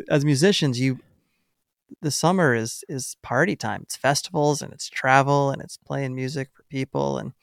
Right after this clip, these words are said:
and then as the cold weather comes, it's like, "Okay, now we're just home again and I gotta set it all up again for <laughs> next year." It's, like, a lot of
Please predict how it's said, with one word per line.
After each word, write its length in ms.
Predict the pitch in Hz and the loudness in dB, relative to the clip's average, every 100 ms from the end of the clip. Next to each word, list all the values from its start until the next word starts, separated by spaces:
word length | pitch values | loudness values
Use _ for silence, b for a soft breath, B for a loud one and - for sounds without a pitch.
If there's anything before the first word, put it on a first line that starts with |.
| B B B _ | B B B _
and 120 | 139 | 0
then 280 | 139 147 147 | 2 4 4
as 300 | 143 143 139 | 4 2 0
the 80 | - | -6
cold 280 | - 143 139 | -2 0 2
weather 240 | 143 156 | 2 2
comes, 460 | 143 120 113 113 - | 2 -2 -2 -6 -10
it's 140 | _ - | _ -8
like, 160 | 117 | -4
"Okay, 600 | 123 139 147 151 131 127 135 _ b b b _ | -2 0 2 2 2 0 -8 _ b b b _
now 180 | 113 120 | -6 -4
we're 80 | 131 | -4
just 180 | 135 | -8
home 300 | - 139 151 | 2 4 6
again 460 | 139 120 117 117 117 | 4 0 2 2 0
and 180 | 117 113 | -4 -6
I 60 | |
gotta 340 | 113 120 120 117 _ b b b b _ _ | -6 -6 -4 -8 _ b b b b _ _
set 360 | - - 127 | -2 4 4
it 100 | 139 | 6
all 220 | 143 143 | 6 8
up 160 | 143 143 | 6 4
again 240 | 143 143 139 | 2 2 4
for 120 | 156 | 6
<laughs> 80 | 170 | 6
next 420 | - - - 180 | 6 0 2 6
year." 180 | 214 202 | 6 8
It's, 180 | 240 233 | 6 8
like, 140 | 233 202 | 8 8
a 60 | |
lot 240 | 185 175 170 | 8 8 8
of 140 | 151 | 4